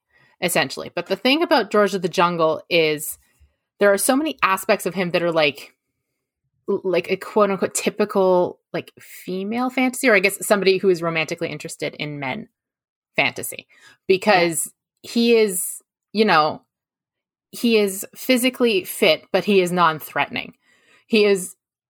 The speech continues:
Speaker 1: a sweetheart, and he is kind, and he is very in touch with his own emotions and very considerate of his love interest.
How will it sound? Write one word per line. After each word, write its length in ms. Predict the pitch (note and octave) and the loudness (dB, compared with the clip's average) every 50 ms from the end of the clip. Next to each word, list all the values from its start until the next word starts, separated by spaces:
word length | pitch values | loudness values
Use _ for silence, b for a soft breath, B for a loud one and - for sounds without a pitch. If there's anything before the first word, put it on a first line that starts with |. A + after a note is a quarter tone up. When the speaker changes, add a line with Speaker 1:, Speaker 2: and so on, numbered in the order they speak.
| _ _ - | _ _ 2
Speaker 1:
a 160 | G#3+ G3+ F#3 | 2 2 2
sweetheart, 640 | F#3 - - - A3 B3 A#3+ - - G3+ F3 D#3+ - - | 0 -2 -2 0 2 2 2 2 2 2 2 2 0 -2
and 140 | F3 E3 E3+ | -4 -6 -4
he 140 | F3 E3 E3 | -6 -6 -6
is 100 | E3+ - | -6 -8
kind, 540 | - - - A3+ G#3 F#3 F3 E3+ E3 - - | -2 0 2 2 2 2 0 -2 -2 -2 -2
and 180 | E3+ E3+ E3+ | -2 -2 -2
he 140 | D#3+ F#3+ F3+ | -2 -2 0
is 140 | F3 D#3+ D#3 | -2 -2 -2
very 300 | E3+ F#3 F#3 F3+ F3+ F3+ | 0 0 0 0 0 -2
in 180 | - F3+ E3+ E3 | -2 -4 -6 -6
touch 260 | - E3+ D#3+ - - | -4 -6 -6 -6 -8
with 100 | E3+ - | -6 -6
his 120 | F#3 F#3 - | -6 -4 0
own 180 | G#3+ A3+ A3 G#3+ | 0 0 2 2
emotions 440 | G3+ F3+ E3+ D#3+ - E3+ D#3+ - | 2 2 0 0 -2 -6 -8 -8
and 100 | E3 D#3+ | -8 -6
very 220 | D#3 D#3 D3 D#3+ D#3+ | -4 -4 -4 -4 -4
considerate 540 | - F3 F3 - - - D3 D#3 E3 E3 - - | -6 -8 -8 -6 -8 -6 -6 -6 -6 -6 -4 -2
of 360 | E3 D#3 D#3 D3+ D3+ E3 - b b b b b b | -2 0 0 0 -2 -4 -10 b b b b b b
his 160 | G#3+ G3+ G3 | 0 2 4
love 180 | G#3+ G#3 G#3 G3 | 4 4 4 2
interest. 480 | G3 F3+ F3 - E3 C#3 C#3 - - | 0 -2 0 0 0 0 0 -2 -4